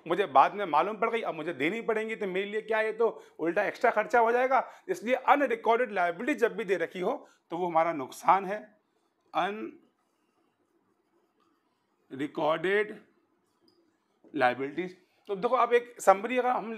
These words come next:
मोटे-मोटे तौर पे लें, तो हर बच्चा जो होता है, वो कॉन्सेप्ट को नहीं समझना चाहता, वो कहता है, "नहीं सर, मुझे कॉन्सेप्ट से मतलब नहीं है,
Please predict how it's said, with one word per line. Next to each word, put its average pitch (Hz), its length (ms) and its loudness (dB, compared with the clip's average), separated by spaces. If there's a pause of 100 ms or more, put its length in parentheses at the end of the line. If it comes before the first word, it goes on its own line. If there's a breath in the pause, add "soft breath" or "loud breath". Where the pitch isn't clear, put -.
मोटे-मोटे 220 380 -4
तौर 214 220 -2
पे 214 140 0
लें, 208 160 -4
तो 220 80 -6
हर 190 160 -4
बच्चा 202 260 -4
जो 208 120 -2
होता 202 200 -2
है, 208 60 0
वो 208 80 -6
कॉन्सेप्ट 180 480 -4
को 202 80 -2
नहीं 202 140 -6
समझना 208 340 -2
चाहता, 196 240 -2
वो 196 100 -2
कहता 196 140 -6
है, 196 60 -4
"नहीं 202 80 -8
सर, 208 120 -4
मुझे 202 160 -6
कॉन्सेप्ट 185 420 -4
से 214 60 -2
मतलब 202 300 -4
नहीं 208 200 -6
है, - 200 -8